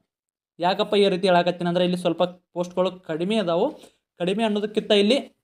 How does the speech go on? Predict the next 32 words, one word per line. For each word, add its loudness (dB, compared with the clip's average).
ಯಾವ 6
ರೀತಿ 2
ಇದಪ್ಪ 2
ಅಂದ್ರೆ, 4
ಒಂದರಷ್ಟು 2
ಪಾಯಿನ 4
ಆಯ್ಕೆ 0
ಮಾಡ್ತಾರಲ್ಲ, 2
ಇಲ್ಲಿ 4
ಫಿಸಿಕಲಲ್ಲಿ 2
ಏನಾದ್ರೂ 4
ಭಾಳ 6
ಸಾಕಷ್ಟು -2
ಅಭ್ಯರ್ಥಿಗಳು 2
ಫೇಲ್ 4
ಆದ್ರೆ 0
ಮತ್ತೆ 2
ಎರಡನೇ 4
ಲಿಸ್ಟನ್ನು 0
ಬಿಡ್ಬೋದು. 2
ಎರಡನೇ 0
ಲಿಸ್ಟಿಗೆ 0
ನಿಮ್ದು 2
ಏನಾದ್ರೂ 0
ಕಡಿಮೆ 0
ಅಂಕ -2
ಪಡೆದವರು 2
ಕೂಡ 0
ಆಯ್ಕೆ 4
ಆಗೋ 4
ಸಾಧ್ಯತೆ 0
ಇರ್ತದೆ. 0